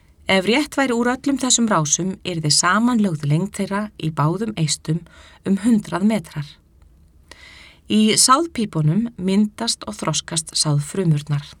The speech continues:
Á hverjum sólarhring verða milljónir af nýjum sáðfrumum til og þær halda áfram að myndast alla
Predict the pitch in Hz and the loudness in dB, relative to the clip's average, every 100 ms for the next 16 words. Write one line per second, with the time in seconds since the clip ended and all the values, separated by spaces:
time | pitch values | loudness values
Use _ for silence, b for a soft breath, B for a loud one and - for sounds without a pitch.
0 | - _ - _ - B B B B B | -20 _ -20 _ -20 B B B B B
1 | B B 170 170 - 196 220 240 190 165 | B B -4 -4 0 0 2 2 2 2
2 | 160 165 202 233 - 165 151 151 196 226 | 0 0 -2 -2 -4 0 4 4 4 2
3 | 240 233 240 - 165 175 208 226 220 202 | 2 2 2 -2 -4 0 2 4 4 2
4 | - 165 147 147 147 165 - - 139 - | 0 0 0 2 2 2 -2 -4 -4 -4
5 | - - B B B B B B B B | -14 -20 B B B B B B B B
6 | 202 254 262 240 277 - 247 269 254 185 | -4 0 0 2 0 2 0 0 -2 2
7 | 165 185 208 202 - - 196 208 - 202 | 4 2 0 -2 -6 -2 -2 0 -2 -2